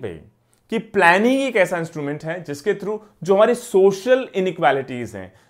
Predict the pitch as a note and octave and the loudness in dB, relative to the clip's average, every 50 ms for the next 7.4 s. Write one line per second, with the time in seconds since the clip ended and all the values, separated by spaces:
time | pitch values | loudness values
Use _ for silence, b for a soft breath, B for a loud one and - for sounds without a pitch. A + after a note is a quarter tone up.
0 | b b D#3 F#3+ G3 G#3 A3 A3+ - - - E3 D#3+ D#3+ F3+ E3+ E3+ F3+ G3 G#3+ | b b 0 0 2 4 4 2 2 -2 -4 -4 -2 0 0 2 4 4 2 2
1 | B3+ C#4+ - A#3 G#3 G3 F#3+ F3+ F3 E3 E3 E3+ E3+ F#3+ F#3+ F#3 F3+ F#3+ F#3 F#3+ | 2 0 0 0 -2 -2 2 2 2 2 2 0 -2 -4 -6 -6 -6 -8 -8 -8
2 | E3+ - D3+ D#3+ F3+ F#3+ F#3+ F#3+ E3 E3+ D#3+ C#3 A2 A#2+ B2+ D#3 F#3+ F#3 F#3+ F3+ | -10 -6 0 2 2 2 2 2 -2 -4 -6 -2 2 2 4 4 4 2 2 0
3 | F3 F#3 F3 D#3+ E3 F3 E3+ E3+ E3+ E3 D#3+ D#3 D3+ D3 C#3+ C3+ A#2+ A#2+ - D#3 | 2 2 -2 0 -2 -4 -4 -4 -4 -4 -4 -2 -4 -4 -4 -6 -6 -6 -8 -8
4 | F3 E3 G#3+ G3+ G3 F#3+ F3+ E3+ F3+ F3+ F3 E3+ b b b b b b - A#3 | -6 -2 -2 0 0 0 0 0 0 0 0 -2 b b b b b b -2 -2
5 | B3+ - - A3 F#3 F3 - - G3+ G3 G3 G3 F3+ E3+ E3+ E3 D#3+ D#3+ E3 E3 | 0 0 2 4 4 2 2 -4 -8 -4 0 0 0 0 -2 -2 0 0 0 0
6 | D#3+ D#3+ - _ _ _ _ _ _ _ _ - - - - G#3 G#3+ - G#3 F#3 | -4 -8 -12 _ _ _ _ _ _ _ _ 8 8 8 8 8 4 2 2 0
7 | F#3 F3+ E3 F#3 F3 E3 - | 0 0 0 -2 -4 -6 -10